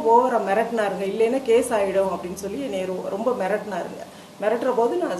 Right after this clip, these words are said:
ஸ்டேஷன்ல போய் கம்ப்ளைண்ட் கொடுக்கறதுக்கு ஸ்டேஷனுக்கு கொண்டு போய் கம்ப்ளைண்ட் கொடுத்ததுக்கு இன்ஸ்பெக்டர் வந்து கம்ப்ளைண்ட்டை வாங்க மாட்டேங்கிறாரு. ஒரே வார்த்தையில சொல்றாரு, "இந்த சி எஸ் ஆர் காப்பி கொடுங்க சார், இல்லாட்டி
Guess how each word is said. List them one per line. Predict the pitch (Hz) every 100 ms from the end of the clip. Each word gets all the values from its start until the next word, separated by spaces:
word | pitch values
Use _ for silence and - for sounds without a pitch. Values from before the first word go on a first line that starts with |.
| -
ஸ்டேஷன்ல | 262 302 330 208
போய் | 226 220
கம்ப்ளைண்ட் | 208 233 240 202
கொடுக்கறதுக்கு | 190 185 185 214
ஸ்டேஷனுக்கு | 302 226 233 233 202 196
கொண்டு | 202 202
போய் | 202 185
கம்ப்ளைண்ட் | 190 226 202
கொடுத்ததுக்கு | 185 185 185 - 330 381 - - - -
இன்ஸ்பெக்டர் | 240 269 359 - 220
வந்து | 220 240
கம்ப்ளைண்ட்டை | 214 233 226 214
வாங்க | 208 247 220
மாட்டேங்கிறாரு. | 180 175 175 170 170 - - - -
ஒரே | 208 254
வார்த்தையில | 302 277 - 220 214 220
சொல்றாரு, | 202 208 220 285 208
"இந்த | 196 190 175 170 165 185
சி | 185 269
எஸ் | 302 -
ஆர் | -
காப்பி | 220 220
கொடுங்க | 220 233 226 214
சார், | 220 214 196 196
இல்லாட்டி | 220 220